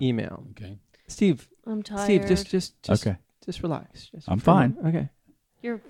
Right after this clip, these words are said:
Speaker 3: fists are
Speaker 1: What? What?
Speaker 3: clenched.
Speaker 1: Did I? I didn't mention who it is.
Speaker 4: <laughs> Yeah.
Speaker 1: Why? It's none other than the legendary.
Speaker 4: No, no, cut his, cut his mic. Cut his mic. We're done. We're done. Don't, don't, don't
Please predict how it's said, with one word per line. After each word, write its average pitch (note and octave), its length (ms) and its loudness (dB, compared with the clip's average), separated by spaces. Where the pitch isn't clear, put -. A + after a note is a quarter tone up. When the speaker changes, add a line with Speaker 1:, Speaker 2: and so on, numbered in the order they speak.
Speaker 3:
fists - 460 -4
are - 20 0
Speaker 1:
What? A#3+ 280 10
What? A3+ 140 12
Speaker 3:
clenched. D#3+ 100 0
Speaker 1:
Did F#3+ 160 12
I? G3+ 160 10
I F#3 100 12
didn't F#3 260 10
mention F#3 360 10
who F#3 180 12
it E3+ 80 12
is. G#3+ 440 10
Speaker 4:
<laughs> C#3 40 -6
Yeah. C#3+ 120 8
Speaker 1:
Why? F#3+ 100 12
It's F#3 240 6
none G3 400 8
other F3+ 320 6
than D#3 180 6
the C#3+ 80 4
legendary. E3+ 640 8
Speaker 4:
No, A#3+ 100 10
no, - 20 2
cut A#3 200 10
his, G#3 100 10
cut A3+ 140 10
his F3+ 120 8
mic. B2+ 220 8
Cut E3+ 140 8
his D3+ 100 8
mic. A2 140 6
We're D#3 100 10
done. E2 220 6
We're A2+ 100 8
done. A2+ 140 8
Don't, D#3+ 200 8
don't, E3+ 280 6
don't D#3 400 8